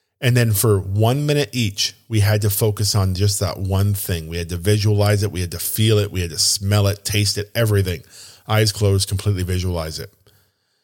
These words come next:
And then one more minute for the second thing, then one more minute for the third thing. And then he led us on, like, a forty-five minute meditation after that.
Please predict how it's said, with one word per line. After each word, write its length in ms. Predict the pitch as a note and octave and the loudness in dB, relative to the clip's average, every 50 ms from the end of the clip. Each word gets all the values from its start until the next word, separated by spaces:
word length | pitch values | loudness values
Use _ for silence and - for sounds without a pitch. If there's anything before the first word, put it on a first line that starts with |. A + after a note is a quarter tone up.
| _ _ _ _ _ _ _ _ | _ _ _ _ _ _ _ _
And 120 | - A2 G#2+ | 0 2 4
then 220 | G#2 G2+ G2 G2 | 4 4 4 4
one 160 | F#2+ G2+ G#2 | 4 4 4
more 180 | G#2 G#2+ G#2+ G#2+ | 4 4 4 4
minute 300 | G#2 G#2 G#2+ A2+ B2 - | 4 4 2 2 0 -2
for 80 | - G#2+ | -2 0
the 100 | G#2+ G#2 | 0 0
second 380 | G2 - G2+ G2 - G#2 F#2 | 2 2 0 0 -2 -4 -4
thing, 320 | - G2+ F#2+ F#2+ F#2+ G2+ G2+ - - | -2 -2 0 0 -2 -4 -8 -10 -6
then 220 | G2 F#2+ F#2+ F#2 | -4 -2 -2 0
one 160 | F2+ F#2 G2 | 0 0 2
more 160 | G2+ A2 A2 | 2 2 2
minute 260 | G#2 G2+ G#2 A2+ - - | 2 2 2 0 0 -2
for 100 | - A#2 | -4 -2
the 120 | B2 A#2 | -2 -2
third 360 | G#2+ - G#2+ G2 F#2+ F#2 - | -2 0 0 2 2 0 -2
thing. 360 | - F#2 F2+ F2+ F2+ F2+ F2+ - _ _ _ _ _ _ _ _ _ _ _ _ _ _ | -2 -4 -4 -4 -4 -8 -10 -12 _ _ _ _ _ _ _ _ _ _ _ _ _ _
And 160 | - A2+ G#2 | 0 2 4
then 80 | A2+ A#2+ | 4 4
he 100 | C3 C#3+ | 4 2
led 180 | C3 A#2+ A2 A2 | 2 2 2 4
us 140 | A2 G2+ - | 2 2 2
on, 120 | G#2+ G2+ | 2 2
like, 160 | F#2+ G2 F#2+ | 2 0 -2
a 40 | G2+ | -4
forty-five 600 | G2+ - - A2 G#2 G#2 G#2 G2+ - G#2 F#2+ F#2+ | -4 -2 0 2 2 4 2 2 2 2 2 2
minute 220 | F#2 F#2 F2+ F2 B1+ | 2 0 -2 -2 -4
meditation 560 | D#2 E2+ E2+ - - F#2 F2+ F2 - G2 F2+ | -6 -6 -6 -4 -2 -2 -2 0 0 0 -2
after 260 | F2 E2 - - F2+ | -2 -4 -4 -4 -4
that. 280 | E2+ D#2+ D2 - - | -2 -4 -4 -6 -10